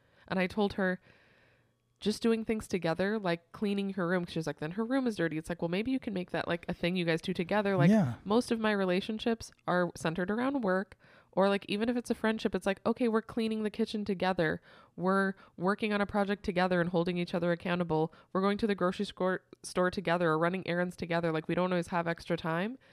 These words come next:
Speaker 1: but having quality time in the moments where you're just doing your everyday shit. Like, that doesn't need to be a negative thing. We're like, "Oh, we're gonna help, we're gonna clean the room together." Like, this is productive and it's quality time. Instead of arguing, we're, like,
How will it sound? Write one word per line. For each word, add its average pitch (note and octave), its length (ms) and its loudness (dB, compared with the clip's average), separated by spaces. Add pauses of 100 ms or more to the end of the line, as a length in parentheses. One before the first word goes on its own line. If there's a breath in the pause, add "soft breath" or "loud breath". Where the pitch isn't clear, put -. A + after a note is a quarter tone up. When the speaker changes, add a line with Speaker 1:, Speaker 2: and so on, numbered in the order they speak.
(380 soft breath)
Speaker 1:
but F3 320 2
having A3+ 260 0
quality G#3 400 2
time G3+ 320 -2
in F#3 140 -2
the G3 80 0
moments F3+ 420 0
where F#3 80 4
you're G#3 80 2
just - 200 -4
doing A3+ 180 4
your A3 120 -2
everyday G3+ 360 0
shit. G#3 340 -4 (540 soft breath)
Like, E3+ 140 0
that F3+ 180 2
doesn't F#3+ 260 0
need F#3+ 180 0
to G#3 100 -4
be F#3 120 2
a F3+ 60 2
negative F3+ 360 2
thing. F3 200 0
We're F#3+ 80 2
like, G3 160 0
"Oh, A#3+ 100 6
we're A#3 160 4
gonna A3+ 180 -2
help, G#3 280 0 (120)
we're G3+ 140 0
gonna A3+ 160 0
clean G3 220 -2
the G3+ 100 -2
room F#3+ 140 -2
together." F#3 380 0
Like, D#3+ 200 -2
this E3+ 160 -4
is E3+ 80 -8
productive A#3+ 540 -2
and A3+ 160 -2
it's A3+ 120 -8
quality B3+ 440 -2
time. E3 260 -2
Instead F#3 220 -4
of F#3 80 -2
arguing, G#3 380 -2
we're, G3 140 0
like, F#3+ 260 0